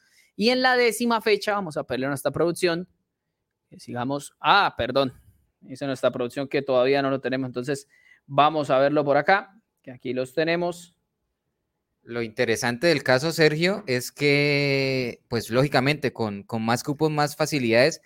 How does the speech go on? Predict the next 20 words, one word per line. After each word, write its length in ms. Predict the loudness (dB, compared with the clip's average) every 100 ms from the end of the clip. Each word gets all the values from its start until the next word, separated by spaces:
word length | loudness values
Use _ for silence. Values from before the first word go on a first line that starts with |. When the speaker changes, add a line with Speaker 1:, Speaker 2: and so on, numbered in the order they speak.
| -20 _
Speaker 2:
pero 160 | 4 4
hay 80 |
que 100 | 4
aprovechar 480 | 2 4 2 2 0
para 180 | 4 4
definir 380 | 2 0 -2 0
eso 200 | 0 2
rápido, 340 | 4 4 4
Speaker 1:
Sí, 40 | 4
Speaker 2:
y 40 |
no 40 |
que 160 | 8 8
le 60 | 8
Speaker 1:
claro. 160 | 6
Speaker 2:
suceda 420 | 4 2 2 2
lo 180 | 2 0
que 120 | -2
le 240 | -2 -2 -2
ocurrió 580 | -4 -8 -6 -2 -2 0
recientemente, 1040 | 0 0 0 -2 0 0 0 -2 -6